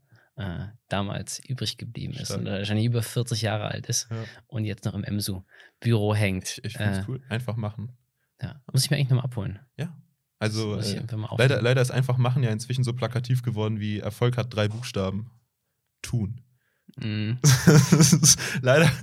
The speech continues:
Speaker 2: leider ist es halt schon inzwischen sehr häufig genutzt. Ich hab das bestimmt schon in x Folgen
Speaker 1: Ja.
Speaker 2: immer mal wieder gesagt, aber es ist halt einfach so. Es bleibt, es ist und bleibt einfach so.
Speaker 1: Das stimmt,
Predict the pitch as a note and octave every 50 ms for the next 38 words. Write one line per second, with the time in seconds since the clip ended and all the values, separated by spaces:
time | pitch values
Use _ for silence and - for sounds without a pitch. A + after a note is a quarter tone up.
0 | - - - E3 - A#2 B2 C3 C3+ C3+ C#3+ D3 C3+ B2 B2+ C#3 C3+ C3 - B2+
1 | B2 B2+ B2+ - - C3 B2+ - - A2+ B2 B2+ C#3+ C#3 C3 C3+ - - - G#2+
2 | A#2+ C#3+ D3 - - - C3 - C3+ B2 - - C3 B2 C#3 C3+ B2+ B2+ A2+ G#2+
3 | A2 A2 G2 - - - - C#3+ C3 - - - - C#3 C3+ C3+ B2+ B2+ A2+ A#2
4 | A2 G#2+ G#2+ G2+ G#2 G#2+ A2 A2 G#2 A2+ A2+ B2+ A#2+ A#2 A#2 A2 - - D#3 E3
5 | - - - A#2+ G#2+ - - G2+ G2+ - - - - - B2+ G#2+ - - - -
6 | _ - D3 C3 - - - G#2 A#2 D3 D3+ C#3 - - G#3 B2 A#2+ B2 C3 -
7 | F#3+ - - D3+ B2 B2 A#2 A#2+ C3+ C3 - B2+ A#2 G#2+ - B2 C3+ - - -
8 | - _ _ _ _ _ _ _ - - - - _ _ _ _ _ _ _ _
9 | _ _ _ _ _ _ _ _ _ _ _ _ _ - - A#2+ - - C3 A2+
10 | G2+ - -